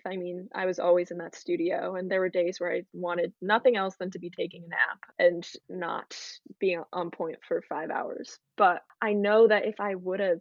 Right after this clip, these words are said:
known that it was something that was going to come to an end, of course I would have appreciated every hour I was in that studio more. Of course, I would have enjoyed the, the blisters and the gross bruises all over. And I mean, it's just something you, you don't know until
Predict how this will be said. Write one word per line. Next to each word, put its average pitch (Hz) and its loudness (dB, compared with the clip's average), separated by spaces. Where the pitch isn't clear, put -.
known 185 -6
that 175 -8
it 202 6
was 180 2
something 185 -4
that 175 0
was 180 0
going 175 -6
to 180 -8
come 175 -12
to - -14
an 175 -12
end, 196 -6
of 175 -6
course 214 0
I 370 0
would 226 4
have 180 -4
appreciated 180 -2
every 175 -2
hour 170 -2
I 170 -8
was - -10
in 170 -18
that 170 -20
studio - -6
more. 185 -10
Of 185 -10
course, - 6
I 196 2
would 180 0
have 180 4
enjoyed 180 4
the, 175 8
the 208 0
blisters 202 6
and 233 0
the 262 4
gross 214 8
bruises 220 8
all 202 12
over. 202 6
And 196 -4
I 220 0
mean, 208 0
it's 214 -8
just 247 -2
something 196 -6
you, 247 -2
you 311 8
don't 240 0
know 175 2
until 175 0